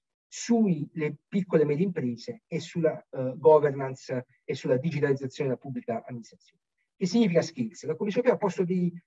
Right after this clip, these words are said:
obiettivi ben precisi. Dobbiamo raggiungere venti milioni di, ehm, ehm, specialisti in I C T perché ce ne sarà bisogno da qui al duemilatrenta. Quindi raddoppiare da qui a, perché siamo molto al di sotto,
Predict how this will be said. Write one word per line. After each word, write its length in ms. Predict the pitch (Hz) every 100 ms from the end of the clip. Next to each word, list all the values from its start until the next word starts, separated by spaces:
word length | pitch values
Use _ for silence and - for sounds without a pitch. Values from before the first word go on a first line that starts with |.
| _
obiettivi 540 | - 156 190 - 226 175
ben 140 | 175
precisi. 600 | 170 160 - 220 - - _ _ _ _
Dobbiamo 520 | - 175 185 190 170 175
raggiungere 680 | 170 165 185 156 131 120 123
venti 420 | 190 208 175 160
milioni 720 | 160 160 180 160 135 123 120 -
di, 300 | 165 160 - -
ehm, 800 | 131 123 123 120 117 120 117 113 _ _ _ _ _ _
ehm, 720 | 247 247 240 240 - - -
specialisti 720 | - 160 160 170 180 - 135
in 120 | 131 147
I 160 | 147
C 180 | - 180
T 160 | 240 220
perché 420 | - 165 156 - _
ce 160 | - 190
ne 100 | 170
sarà 300 | - - 135
bisogno 400 | 180 160 131 131
da 120 | 147
qui 140 | 143
al 80 | 123
duemilatrenta. 520 | 127 120 110 _ _
Quindi 280 | - 120 - _ -
raddoppiare 920 | 139 139 135 - 185 165 135 - - _
da 280 | - - -
qui 240 | 175 160 -
a, 180 | - - -
perché 240 | 127 135
siamo 220 | 165 151
molto 240 | 156 180 -
al 40 |
di 100 | 160
sotto, 320 | 170 196 -